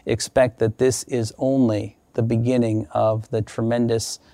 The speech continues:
efforts that they will guide us toward in twenty twenty-one. Now, these are two big and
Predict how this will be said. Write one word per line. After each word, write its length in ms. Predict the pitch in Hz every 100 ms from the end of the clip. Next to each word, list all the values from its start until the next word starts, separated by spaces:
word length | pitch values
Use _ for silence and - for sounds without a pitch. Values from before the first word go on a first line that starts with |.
| _ _ _ _
efforts 440 | 147 151 143 110 -
that 240 | 120 110
they 360 | 123 127 131 117 -
will 300 | 127 123 117
guide 360 | 120 120 123
us 260 | 110 107 - -
toward 520 | - 131 123 104 101 -
in 400 | 131 117 113 110 -
twenty 480 | - 113 107 107
twenty-one. 800 | 110 - 113 101 110 110 104 110 - _ _ _ _ _ _ _ _ _ _ _ _ _ _ _ -
Now, 100 | 170
these 200 | 214 190
are 60 |
two 220 | 165 196 160
big 480 | 113 160 170 147 -
and 480 | 151 135 135 123